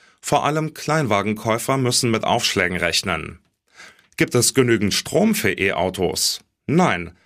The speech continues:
der Strom reiche aktuell nicht einmal ansatzweise für die Grundlast, warnt Experte Koch. Gibt es für E-Autos genügend Ladesäulen?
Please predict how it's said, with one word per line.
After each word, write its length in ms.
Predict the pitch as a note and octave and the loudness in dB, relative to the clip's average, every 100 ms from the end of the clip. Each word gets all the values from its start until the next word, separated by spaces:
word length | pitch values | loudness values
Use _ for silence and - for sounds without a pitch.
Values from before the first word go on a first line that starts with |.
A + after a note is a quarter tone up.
| _ - | _ -4
der 80 | C3+ | -2
Strom 260 | - F3 | 2 2
reiche 400 | F3+ A#2+ - D3 | 4 0 0 -2
aktuell 640 | C3 - C#3+ - B2+ B2+ - | -4 -4 -2 0 0 0 -4
nicht 440 | A#2 C#3 D#3+ - | -2 0 -2 -4
einmal 460 | - A#2 B2 A#2 A2 | -4 -2 -2 -2 -2
ansatzweise 680 | - C3 D#3 C3+ B2+ B2 A2+ | -2 0 2 0 0 0 -2
für 140 | - | -2
die 120 | A#2 | -2
Grundlast, 680 | A2 A2 A#2+ G2+ F#2+ G2 - | 0 0 0 0 0 -2 -4
warnt 240 | - G2+ G#2+ | 0 0 0
Experte 500 | G#2+ - - F#2 G2 | -4 -4 -4 -4 -4
Koch. 260 | - G#2+ - - _ _ - - - - _ | -2 -2 -2 -16 _ _ -20 -18 -18 -20 _
Gibt 240 | - C3+ - | -2 0 2
es 220 | B2 - | 0 0
für 140 | - | -2
E-Autos 680 | A#2 A#2+ - A2+ A2+ G#2+ F#2+ | 0 0 0 -2 0 -2 0
genügend 380 | - A2+ A2 F#2+ | 0 2 2 0
Ladesäulen? 960 | F#2 G#2 B2+ A#2 F#2+ F2 E2 D#2+ D#2 | 0 0 2 0 2 0 0 -4 -14